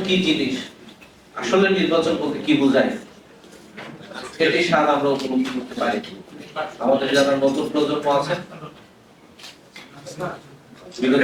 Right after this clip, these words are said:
পনেরো বছরের যারা ভোটার হয়েছে, তারা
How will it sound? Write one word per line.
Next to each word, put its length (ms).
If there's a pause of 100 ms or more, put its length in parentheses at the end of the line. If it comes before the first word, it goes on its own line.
(140)
পনেরো 300
বছরের 380 (480)
যারা 160 (100)
ভোটার 340
হয়েছে, 260 (1500)
তারা 160